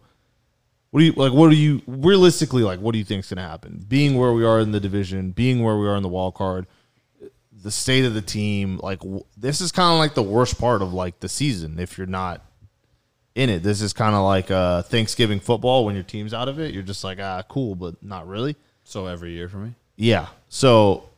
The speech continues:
Speaker 1: well, that was your own, like, see, like, if you diss the Lions, other people are gonna diss the Lions.
Speaker 2: And they
Speaker 1: Um,
Speaker 2: gotta see me.
Speaker 1: Well, Matty V dissed you on national T V.
Speaker 2: No, he
Speaker 1: So,
Speaker 2: didn't.
Speaker 1: um, okay, what do you think? Wh-, what's gonna happen? Uh, I've heard a lot of, I've heard a lot of things. I've seen a lot of things. I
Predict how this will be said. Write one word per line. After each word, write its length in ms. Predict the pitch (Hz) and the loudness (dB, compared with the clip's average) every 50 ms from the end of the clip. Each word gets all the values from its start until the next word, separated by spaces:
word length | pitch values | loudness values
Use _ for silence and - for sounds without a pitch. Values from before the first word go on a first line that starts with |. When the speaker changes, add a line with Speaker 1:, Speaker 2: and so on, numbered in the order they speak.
| _ _ | _ _
Speaker 1:
well, 160 | - 101 95 92 | -6 -4 -2 0
that 140 | 101 101 98 | 0 0 2
was 200 | 98 95 90 92 | 0 0 -2 -2
your 140 | 95 101 101 | -2 0 0
own, 220 | 101 101 95 90 85 | 0 0 -2 -4 -6
like, 160 | 80 80 78 _ _ _ | -8 -12 -14 _ _ _
see, 300 | _ - - 147 139 123 | _ -4 -2 -2 0 0
like, 160 | 104 101 101 104 | 0 0 0 0
if 120 | 110 110 | 0 2
you 120 | 147 185 | 2 4
diss 220 | 180 151 151 143 - | 6 6 4 4 4
the 60 | 123 | 0
Lions, 300 | 117 117 117 117 113 107 | 2 2 4 4 4 2
other 140 | 113 117 110 | 2 0 0
people 220 | 98 107 98 90 90 | 0 -2 -2 -4 -4
are 20 | |
gonna 140 | 90 85 85 | -6 -6 -6
diss 140 | 90 87 - | -8 -8 -8
the 60 | 85 | -8
Lions. 420 | 82 78 73 80 - - 104 - _ _ _ _ _ _ _ _ _ _ - | -8 -8 -8 -10 -12 -14 -16 -18 _ _ _ _ _ _ _ _ _ _ -10
Speaker 2:
And 260 | 87 92 92 92 92 | -6 -4 -2 0 0
they 40 | 90 | -2
Speaker 1:
Um, 40 | 87 | -2
Speaker 2:
gotta 160 | 87 85 82 | -4 -4 -6
see 200 | 90 - - 90 | -6 -8 -8 -8
me. 200 | 85 101 107 - - _ _ _ _ _ _ _ _ _ _ _ _ _ _ - | -8 -10 -10 -12 -14 _ _ _ _ _ _ _ _ _ _ _ _ _ _ -20
Speaker 1:
Well, 160 | 55 58 58 | -16 -14 -10
Matty 260 | 80 95 98 98 95 | -8 -6 -6 -4 -4
V 240 | 95 117 135 135 113 | -2 -2 -2 -2 -2
dissed 320 | 90 87 104 101 - - - | -4 -6 -6 -6 -6 -8 -8
you 140 | 95 87 | -8 -8
on 100 | 85 85 | -6 -6
national 340 | 92 92 92 90 - - 87 87 | -8 -8 -8 -10 -10 -12 -12 -10
T 140 | - 95 | -8 -8
V. 200 | 92 110 120 - - | -8 -8 -8 -10 -10
Speaker 2:
No, 60 | 95 | -10
he 60 | 92 92 | -6 -4
Speaker 1:
So, 160 | 98 92 90 | -2 -2 -2
Speaker 2:
didn't. 920 | 85 80 - - 101 _ _ _ _ _ _ _ _ _ _ _ - 101 | -4 -6 -10 -14 -20 _ _ _ _ _ _ _ _ _ _ _ -4 0
Speaker 1:
um, 400 | 107 104 104 101 95 95 92 90 | 2 2 4 2 2 0 0 2
okay, 300 | - 139 131 143 92 85 - | 2 2 4 2 0 0 0
what 80 | 110 139 | 2 4
do 60 | 147 143 | 6 6
you 40 | |
think? 180 | 120 110 80 - - _ _ _ | 4 2 -4 -6 -10 _ _ _
Wh-, 160 | - 107 - - | -10 -8 -6 -2
what's 220 | 110 113 110 - | 0 0 0 0
gonna 140 | - 113 104 | 0 0 2
happen? 520 | 104 101 98 95 - 98 95 92 92 95 95 - _ _ - | 2 0 0 0 -2 -2 -2 -2 -4 -6 -8 -12 _ _ -14
Uh, 400 | - - - 85 85 - - - | -10 -10 -8 -8 -8 -10 -10 -8
I've 140 | - 98 92 | -6 -6 -2
heard 140 | 90 127 120 | 0 2 2
a 40 | 107 | 2
lot 220 | 104 117 123 123 | 4 4 4 4
of, 80 | 120 - - | 2 0 -2
I've 140 | 113 107 | -4 0
heard 120 | 117 139 123 | 2 2 4
a 40 | 117 | 4
lot 120 | 131 143 | 4 4
of 60 | 147 - | 4 4
things. 320 | - 156 151 147 143 117 | 2 2 4 4 2 0
I've 140 | 110 101 - | -2 -4 -4
seen 180 | - 156 156 151 | 0 0 2 4
a 40 | 147 | 4
lot 120 | 143 135 | 4 4
of 80 | 135 117 | 2 2
things. 440 | 135 139 135 131 131 131 123 117 117 - | 0 2 2 2 2 0 -2 -4 -6 -6
I 560 | 104 104 104 101 101 98 98 98 98 98 | -4 -4 -2 -2 -2 -2 -2 -2 -4 -4